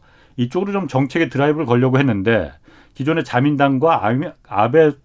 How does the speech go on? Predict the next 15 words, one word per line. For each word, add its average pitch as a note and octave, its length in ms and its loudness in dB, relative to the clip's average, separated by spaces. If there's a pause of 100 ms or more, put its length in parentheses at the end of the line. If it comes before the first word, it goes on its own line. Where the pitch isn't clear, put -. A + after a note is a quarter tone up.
(640)
그 A2+ 420 -2
이 A2+ 260 -2 (500)
전 C3 220 2
수상이 G#2+ 720 0 (640)
그 - 160 -4
부분에 F3+ 320 0
대해서 F3 160 2
계속 D3 300 -4
브레이크를 D#3 400 0
걸면서 A2+ 680 2 (280)
기시다가 F#3+ 480 0
그래서 D#3+ 640 2 (100)
분배에 E3+ 420 -2
대해서 E3 300 0
지금 D3 320 -2